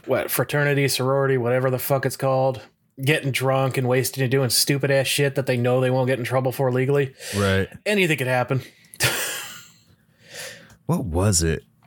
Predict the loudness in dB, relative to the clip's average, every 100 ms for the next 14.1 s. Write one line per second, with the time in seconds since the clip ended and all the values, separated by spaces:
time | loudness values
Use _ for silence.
0 | _ -2 0 2 2 2 2 2 2 0
1 | 0 0 -2 -2 0 0 0 0 0 0
2 | 0 0 0 0 0 0 2 2 0 -2
3 | 0 0 2 2 0 -4 -14 -16 _ _
4 | -20 -20 -20 _ -6 0 2 0 -4 -6
5 | -4 -2 0 0 0 0 2 0 -2 -2
6 | 0 2 2 2 2 2 2 2 0 -4
7 | _ -2 0 2 0 -2 _ _ _ _
8 | _ _ _ _ _ -20 -20 -20 -20 -20
9 | _ _ -20 -20 -20 -20 -18 -12 -12 -12
10 | -20 _ _ _ _ -20 -10 -2 0 2
11 | 0 0 0 0 -2 0 0 0 -4 -4
12 | -2 -2 -2 -6 -8 _ -12 -10 -10 -14
13 | -20 -10 -2 -2 -2 -2 -4 -2 0 0
14 | -2